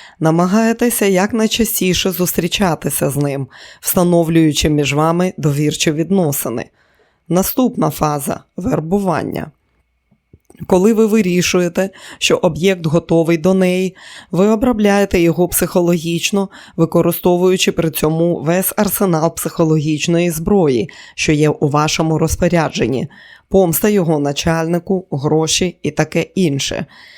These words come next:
Якщо ви все зробили правильно, об'єкт зазвичай йде на вербування. Тепер ви маєте шпигуна, який працює на вас. Наступним кроком є збереження вашого агента.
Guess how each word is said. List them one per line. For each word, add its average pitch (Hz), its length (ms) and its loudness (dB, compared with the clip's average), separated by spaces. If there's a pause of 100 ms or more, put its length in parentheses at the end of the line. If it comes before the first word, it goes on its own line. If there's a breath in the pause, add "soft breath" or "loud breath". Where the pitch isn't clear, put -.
(280 loud breath)
Якщо 220 380 0
ви 240 80 2
все 233 300 -2
зробили 160 480 0
правильно, 175 680 -2 (420 loud breath)
об'єкт 220 480 2
зазвичай 196 600 -2
йде 165 240 0
на 160 120 0
вербування. 151 840 -2 (460 loud breath)
Тепер 165 360 2
ви 165 140 0
маєте 160 420 0
шпигуна, 156 760 -2
який 190 380 0
працює 151 600 0
на 156 140 2
вас. - 440 -2 (640 loud breath)
Наступним 240 600 0
кроком 202 560 0
є 156 220 0
збереження 151 720 0
вашого 139 500 -2
агента. 147 720 -4